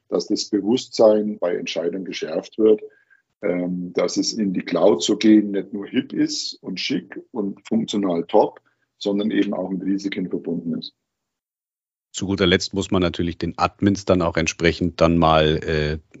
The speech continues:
Speaker 2: zur Seite stehen und auch sagen, vielleicht sind ja das Themen, die schon irgendwann mal kommuniziert worden sind. Dann ist aber die Frage, wie wurd's denn kommuniziert? Ist denn der Geschäftsleitung das wirklich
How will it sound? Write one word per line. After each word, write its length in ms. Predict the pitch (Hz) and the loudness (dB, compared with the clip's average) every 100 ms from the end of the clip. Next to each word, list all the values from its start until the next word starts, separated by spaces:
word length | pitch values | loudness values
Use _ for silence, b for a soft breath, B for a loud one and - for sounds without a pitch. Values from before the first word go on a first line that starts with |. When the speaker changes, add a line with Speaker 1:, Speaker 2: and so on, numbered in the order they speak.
| - | -16
Speaker 2:
zur 200 | - 95 | -2 2
Seite 300 | 87 85 82 | 4 4 4
stehen 360 | 92 - 90 87 | 2 4 2 2
und 160 | 87 | -2
auch 160 | 73 87 | -4 -2
sagen, 320 | - 85 87 | 2 2 0
vielleicht 380 | - 85 87 - | 0 2 2 0
sind 200 | 104 113 | -4 -2
ja 100 | 82 | -2
das 280 | 78 76 - | -2 -6 -8
Themen, 340 | - 90 87 | -4 -2 -2
die 140 | 82 82 | -4 -6
schon 340 | - 80 76 - - | -4 -6 -6 -14 -10
irgendwann 380 | - 92 80 80 | -4 -2 2 2
mal 160 | 87 85 | 4 2
kommuniziert 580 | - 85 80 - 165 165 | 2 0 0 2 2 2
worden 280 | 76 76 | 0 0
sind. 280 | 73 98 180 B B B B B B | 0 0 0 B B B B B B
Dann 120 | 87 | 2
ist 160 | 104 - | 2 4
aber 160 | 98 95 | 2 2
die 80 | |
Frage, 480 | 95 - 92 95 92 | 0 2 4 4 2
wie 160 | 95 98 | 0 0
wurd's 240 | 113 - | 0 0
denn 160 | - 90 | -2 -2
kommuniziert? 760 | 98 87 82 78 - 113 107 | -2 -2 -2 -2 2 2 2
Ist 240 | 127 117 113 | 0 0 2
denn 120 | 95 | 4
der 100 | 82 | 4
Geschäftsleitung 720 | 82 101 - - 87 82 85 | 2 0 0 0 2 2 -2
das 180 | 80 85 | -2 -2
wirklich 400 | 87 82 - | 0 -2 -6